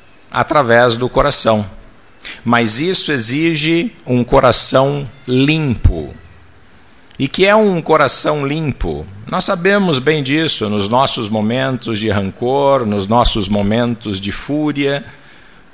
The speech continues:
nos nossos momentos de mágoa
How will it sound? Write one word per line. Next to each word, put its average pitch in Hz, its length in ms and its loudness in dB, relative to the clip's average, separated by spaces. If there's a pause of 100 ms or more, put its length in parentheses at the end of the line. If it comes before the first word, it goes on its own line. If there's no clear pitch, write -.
(100)
nos 139 160 0
nossos 185 400 2
momentos 143 800 0
de 123 120 -4
mágoa 147 760 2